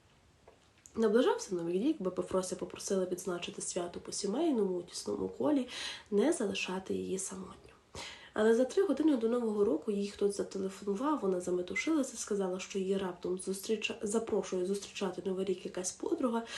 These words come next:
з якою вона багато років не спілкувалася, зібралася і пішла. Настя з Сашком навіть зраділи такому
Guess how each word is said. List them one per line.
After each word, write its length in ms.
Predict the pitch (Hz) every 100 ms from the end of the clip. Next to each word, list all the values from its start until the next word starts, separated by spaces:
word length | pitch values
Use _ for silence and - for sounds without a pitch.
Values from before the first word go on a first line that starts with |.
| - -
з 80 | 220
якою 320 | 233 233 214
вона 160 | 202 208
багато 400 | 202 202 202 202
років 300 | 196 196 190
не 100 | 190
спілкувалася, 840 | - - 185 - 202 311 269 -
зібралася 640 | 175 165 - 233 233 220 -
і 40 | 190
пішла. 380 | - 214 - - - _ _ _ - - - - - - -
Настя 440 | 214 190 180 - 359
з 80 |
Сашком 420 | - - - 190 196
навіть 300 | 185 190 190
зраділи 440 | 254 285 226 156
такому 340 | - - 160